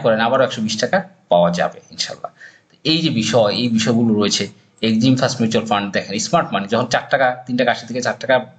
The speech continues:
বাইশ লাখ মাল নিয়ে গেলো, আমি ভিডিওতে বলেছি বারবার, স্মার্ট মানি অ্যাক্টিভ, অ্যাক্টিভ, অ্যাক্টিভ। এগুলো আসলে বোঝার বিষয়। তা যাই হোক, ধন্যবাদ, ভালো থাকবেন। আরো নতুন কিছু নিয়ে হয়তো আসতে পারবো। তবে আমরা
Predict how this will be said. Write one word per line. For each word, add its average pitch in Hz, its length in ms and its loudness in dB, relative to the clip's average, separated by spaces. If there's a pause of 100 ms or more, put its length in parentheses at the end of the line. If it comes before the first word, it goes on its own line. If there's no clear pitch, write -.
বাইশ 143 220 -2
লাখ 147 160 -2
মাল 123 100 0
নিয়ে 123 180 2
গেলো, 110 120 2
আমি 131 140 0 (280)
ভিডিওতে 117 320 2
বলেছি 147 400 0
বারবার, 107 340 2
স্মার্ট 170 280 -4
মানি 170 100 2
অ্যাক্টিভ, 156 520 0
অ্যাক্টিভ, 123 480 -2
অ্যাক্টিভ। 117 400 -4 (720)
এগুলো 165 260 4
আসলে 175 300 0
বোঝার 139 560 0
বিষয়। - 320 -12 (1300)
তা 104 140 2 (560)
যাই 123 220 0
হোক, 147 100 0 (140)
ধন্যবাদ, 123 340 4
ভালো 123 200 -2
থাকবেন। 110 480 -4 (280)
আরো 113 180 2
নতুন 117 320 2
কিছু 113 240 0
নিয়ে 110 140 6
হয়তো 107 180 2
আসতে 98 240 -2
পারবো। 95 280 0
তবে 104 280 2
আমরা 107 280 2